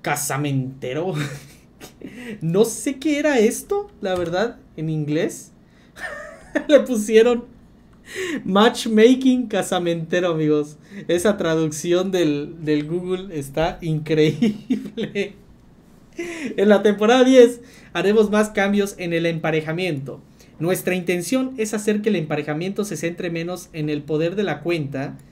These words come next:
en los rangos anteriores de Victory Track. En las últimas temporadas hemos reducido la cantidad de poder de cuenta que juega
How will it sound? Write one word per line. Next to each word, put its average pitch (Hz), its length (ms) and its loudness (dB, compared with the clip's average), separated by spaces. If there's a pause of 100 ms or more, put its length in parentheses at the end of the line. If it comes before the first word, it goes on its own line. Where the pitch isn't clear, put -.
(580)
en 254 160 2
los 220 160 2
rangos 185 320 -4
anteriores 147 520 -4
de 139 80 -4
Victory 135 400 -8
Track. 202 340 -4 (840)
En 151 80 -2
las 170 180 0
últimas 208 300 0
temporadas 190 520 0
hemos 220 240 2
reducido 196 440 0
la 196 120 2
cantidad 151 360 -2
de 190 80 -2
poder 165 300 0
de 170 100 -4
cuenta 160 320 -4
que 156 100 -8
juega 170 500 -2